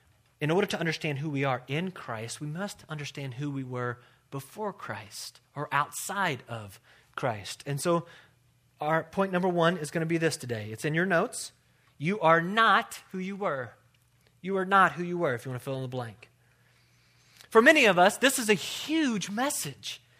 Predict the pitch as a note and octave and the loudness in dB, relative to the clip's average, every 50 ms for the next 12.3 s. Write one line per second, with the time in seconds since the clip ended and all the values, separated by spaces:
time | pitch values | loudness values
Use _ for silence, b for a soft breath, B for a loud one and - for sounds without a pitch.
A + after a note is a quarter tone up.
0 | b b b - D#4 - A3+ G3+ G3+ F#3+ - - C4+ C#4 G#3+ F3 - D3 - D4 | b b b -4 -4 -2 -2 -2 -2 -2 0 0 0 0 -2 -4 -6 -4 -4 -2
1 | C#4+ G3 F3 G#3 A3+ A3 - - - G3+ A#3+ F#3 F#3 G#3 G3+ - D3 B B B | -2 -2 -2 -2 -2 -4 -6 -8 -6 -6 -6 -4 -4 -4 -4 -4 -8 B B B
2 | B B G#3 G3+ - G3+ G3+ A3 - - F#3 A3 C#4+ D#4 D4+ - D4 C#4 G3+ D3 | B B -4 -4 -4 -4 -6 -8 -8 -4 -2 0 0 0 0 -4 -6 -6 -4 -6
3 | C3+ D#3+ F#3 G#3+ B3 B3+ G3+ F3+ F3 D#3 - - - B2+ A2+ G#2+ A2 A#2+ C#3+ F3 | -6 -6 -6 -6 -6 -6 -6 -6 -6 -6 -6 -8 -6 -6 -8 -8 -10 -10 -10 -10
4 | G#3 - - B B B B B B B B B B B B B B B B B | -12 -12 -14 B B B B B B B B B B B B B B B B B
5 | B B B B _ _ _ - E3 F3+ F#3 F3+ F#3+ G#3 B3 B3 - - C#3 C#3 | B B B B _ _ _ -2 -2 0 0 2 4 4 4 2 0 -4 -4 -4
6 | B2+ C3 D3+ F3 E3+ - D3 D3+ D#3 D3+ D#3 E3 E3+ E3 - _ _ E3+ E3+ - | -2 -2 -4 -4 -6 -6 -4 -2 -2 0 -2 -2 -4 -6 -10 _ _ -8 -8 -6
7 | - - - G#3 F3+ C#3 - - - - - - - - _ _ _ _ _ _ | -8 -6 -8 -8 -8 -8 -10 -12 -14 -14 -14 -14 -16 -20 _ _ _ _ _ _
8 | _ _ _ _ - B2 B2 C#3 D3 C#3 - G3+ G3+ F#3+ F3 C3+ A#2 G#2+ G#2+ - | _ _ _ _ -10 -6 -4 -4 -4 -4 -4 -6 -6 -4 -6 -8 -10 -12 -14 -16
9 | - - - _ - B2 C3 C#3 C#3+ - - G3 F#3+ E3+ A#2+ A2 - - - - | -16 -18 -18 _ -8 -4 -4 -4 -4 -4 -4 -4 -2 -2 -4 -8 -12 -14 -14 -16
10 | - - _ _ _ _ _ _ _ _ _ _ _ _ _ _ _ _ _ - | -20 -20 _ _ _ _ _ _ _ _ _ _ _ _ _ _ _ _ _ -4
11 | F#3 D#3+ - C3 A2+ B2 F3 A#3+ A#3+ G3 F3 F3 D3 C#3 D#3 D#3+ D3+ A#2+ A2 A#2+ | -4 -4 -2 -4 -4 -2 -2 -2 -2 -2 -4 -4 -4 -2 -2 0 0 0 0 -2
12 | D3+ - - - - - | -4 -6 -8 -12 -12 -14